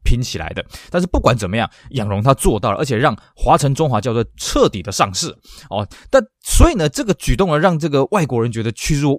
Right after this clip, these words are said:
哇，养荣这么厉害啊，哇，这么屌！所以呢，其实那个时候 Rover 就看中养荣这一点，Rover 跑去跟华晨合作啊，想说，哎，我们可不可以来搞个华晨罗孚？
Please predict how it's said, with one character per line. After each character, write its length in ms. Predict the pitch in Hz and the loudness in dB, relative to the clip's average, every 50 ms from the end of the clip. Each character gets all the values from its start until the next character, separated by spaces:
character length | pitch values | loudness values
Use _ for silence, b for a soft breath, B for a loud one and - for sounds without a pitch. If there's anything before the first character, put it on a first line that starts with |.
| 190 | -2
哇， 320 | 190 139 127 131 123 123 131 120 | -2 -2 0 0 0 2 0 0
养 160 | 107 110 104 | 0 -2 -2
荣 120 | 107 131 170 - | -2 -2 -2 -2
这 240 | - - 349 381 | -4 -4 -4 -2
么 80 | 311 190 | -2 0
厉 220 | 165 165 165 160 | 2 4 4 6
害 220 | 143 151 151 143 - | 6 6 4 4 2
啊， 120 | - - b b b b b b - | 0 -4 b b b b b b -10
哇， 280 | 240 240 - 131 - - | -8 -6 -4 0 2 2
这 120 | - - | 2 2
么 100 | 254 220 151 | 0 -2 -4
屌！ 300 | - - - - - b b b b b | -4 -8 -12 -12 -14 b b b b b
所 280 | - - - 240 311 359 | -12 -6 -2 0 0 0
以 60 | 311 | 0
呢， 140 | 175 143 143 | 0 -2 -2
其 180 | - - 240 | -2 -2 -4
实 180 | 220 220 240 233 b b b b b b b - - | -2 -4 -6 -6 b b b b b b b 4 4
那 100 | - 285 | 4 4
个 120 | 277 202 170 | 4 4 4
时 80 | 160 | 6
候 100 | 208 175 | 6 6
Rover 340 | 156 160 196 208 180 147 135 | 8 8 8 8 8 6 2
就 120 | 123 156 | 2 0
看 240 | - - 202 180 139 | 4 6 6 6 6
中 180 | 131 170 143 123 | 4 0 0 0
养 140 | 104 87 92 | 0 0 -2
荣 180 | 95 101 110 | -6 -8 -4
这 120 | 104 123 123 | -2 -2 -2
一 40 | |
点， 160 | 117 104 87 82 | -2 -4 -8 -2
Rover 320 | 101 143 220 262 240 135 - - | 2 4 4 6 6 2 2 0
跑 300 | - - - 95 92 90 | -4 -4 0 0 0 2
去 240 | - - - 165 | 4 4 2 2
跟 180 | - - 156 160 | 2 0 -2 -2
华 260 | 135 - - - 101 | -2 -6 -6 -6 -6
晨 220 | 117 - 110 92 101 | -6 -6 -6 -8 -8
合 240 | - - 85 87 | -10 -12 -14 -14
作 240 | 90 - - - - _ _ _ | -10 -10 -10 -10 -10 _ _ _
啊， 180 | - 92 90 85 | -6 -4 -4 -4
想 180 | - 107 87 | -6 -6 -2
说， 120 | 92 127 147 | 0 2 2
哎， 160 | - 135 131 | 4 2 2
我 120 | 123 110 | 0 0
们 140 | 95 92 101 | -2 -6 -6
可 100 | 101 123 | -6 -4
不 60 | 123 | -2
可 40 | 127 | -2
以 20 | |
来 100 | 101 101 | -2 -2
搞 220 | 110 - - 87 85 | -4 -6 -10 -10 -8
个 100 | 92 92 | -8 -8
华 260 | - - 90 92 113 | -6 -6 -4 -2 -2
晨 240 | 131 - - 98 101 | -4 -4 -6 -6 -6
罗 240 | 101 92 87 110 147 | -6 -4 -4 -4 2
孚？ 240 | 143 - - - | 4 4 4 4